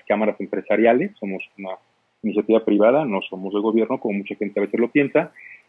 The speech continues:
Y, pues, el diplomado es parte de lo que también queremos hacer en Canacine hoy en día, Miguel. Porque esta es nuestra quinta edición. En esta ocasión va a ser online, evidentemente, por la situación que se vive en el país.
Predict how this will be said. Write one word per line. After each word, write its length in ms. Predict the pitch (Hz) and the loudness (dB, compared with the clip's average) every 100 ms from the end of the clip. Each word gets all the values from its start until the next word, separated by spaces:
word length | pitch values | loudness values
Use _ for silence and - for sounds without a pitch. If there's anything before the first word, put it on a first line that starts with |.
| _ _ - | _ _ 0
Y, 540 | 143 147 147 147 147 - - | 6 10 10 8 2 -4 2
pues, 200 | 151 147 | 2 4
el 80 | 143 | 4
diplomado 800 | 147 160 170 214 214 175 262 - _ - | 6 6 4 4 6 4 2 -6 _ -8
es 140 | 131 131 - | -8 -8 0
parte 400 | 139 143 - 139 | 2 2 0 -2
de 80 | 117 | -2
lo 180 | 107 | -4
que 100 | - | -6
también 280 | - 110 120 | -8 -6 -6
queremos 380 | - 117 127 110 | -4 -2 -2 -6
hacer 160 | - 107 | -6 -6
en 60 | |
Canacine 440 | 104 98 - 104 98 | -6 -10 -10 -10 -8
hoy 100 | 95 | -10
en 100 | 90 | -10
día, 160 | 92 | -10
Miguel. 260 | 90 87 87 _ _ _ _ _ | -8 -10 -10 _ _ _ _ _
Porque 400 | - 117 113 - | 2 4 4 2
esta 160 | 165 143 | 2 4
es 80 | 160 | 4
nuestra 120 | 123 | 2
quinta 180 | 151 151 | 2 4
edición. 440 | 117 - 131 208 220 _ - | 4 4 2 0 -4 _ -8
En 140 | 110 113 | -2 0
esta 160 | 131 | 0
ocasión 320 | - 98 117 110 | -2 -2 0 0
va 60 | |
a 80 | 104 | 0
ser 180 | 104 101 - | -2 -4 -6
online, 500 | 104 101 101 107 147 - | -6 -2 0 0 -4 -8
evidentemente, 640 | 98 101 101 98 95 - | -2 -2 -2 -6 -6 -8
por 200 | - 110 | -6 -6
la 100 | 90 | -6
situación 380 | 104 - - 95 | -6 -10 -8 -6
que 120 | - | -6
se 100 | - | -4
vive 320 | 90 95 92 _ _ _ _ - | -2 -2 -4 _ _ _ _ -2
en 140 | 120 120 | 4 4
el 120 | 117 | 6
país. 360 | 131 135 185 | 6 6 6